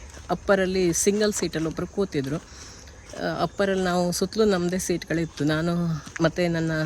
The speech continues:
ಯಜಮಾನ್ರು ಒಂದು ಸೀಟಲ್ಲಿ, ಹಾಗೆ ಪಕ್ಕದಲ್ಲಿ ಹಿಂದಿನ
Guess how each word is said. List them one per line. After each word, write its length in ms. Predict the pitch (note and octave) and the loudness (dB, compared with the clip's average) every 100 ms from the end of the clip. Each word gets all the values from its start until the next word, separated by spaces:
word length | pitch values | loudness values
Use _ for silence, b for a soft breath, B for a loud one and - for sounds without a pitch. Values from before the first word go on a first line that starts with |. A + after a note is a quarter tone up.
| D#3 - | -4 -4
ಯಜಮಾನ್ರು 500 | D3+ E3 E3+ E3 E3+ | -2 0 -2 -2 0
ಒಂದು 160 | D#3+ D#3+ | 0 0
ಸೀಟಲ್ಲಿ, 520 | - D#3 D3+ D3+ F#3+ | 0 -2 0 0 0
ಹಾಗೆ 420 | F#3 E3 E3 F3 F3 B B B B B - | 0 -2 -2 -2 -4 B B B B B 0
ಪಕ್ಕದಲ್ಲಿ 460 | G3 - G3+ G3 F3+ | 0 2 2 2 4
ಹಿಂದಿನ 340 | F#3+ G3 | 4 4